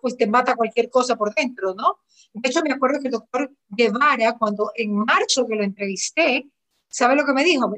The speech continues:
"Cualquier cosa, coge una secadora de pelo y rocíate la secadora por todo el cuerpo y se va". Son cosas que son prácticas, doctor Del Bruto, y que uno dice, "Es cierto".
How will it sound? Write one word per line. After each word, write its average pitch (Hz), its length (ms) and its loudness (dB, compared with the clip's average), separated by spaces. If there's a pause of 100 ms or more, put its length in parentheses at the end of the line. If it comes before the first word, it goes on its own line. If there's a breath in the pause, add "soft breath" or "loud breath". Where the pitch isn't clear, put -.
(220)
"Cualquier 285 520 2
cosa, 392 520 4
coge 330 280 6
una 330 220 2
secadora 294 460 2
de 285 100 4
pelo 311 340 2
y 285 40 -4
rocíate 294 560 -2
la 262 80 -4
secadora 247 380 2
por 262 140 -8
todo 269 140 0
el 254 100 -2
cuerpo 269 280 0
y - 40 -2
se 220 140 0
va". 214 180 2 (560 soft breath)
Son 381 440 2
cosas 392 360 4
que 302 100 0
son 311 240 2
prácticas, 262 680 2
doctor 226 300 -2
Del 247 120 0
Bruto, 277 560 0 (480)
y - 160 -18
que 294 120 2
uno 359 180 4
dice, 403 240 6
"Es - 100 2
cierto". 523 720 2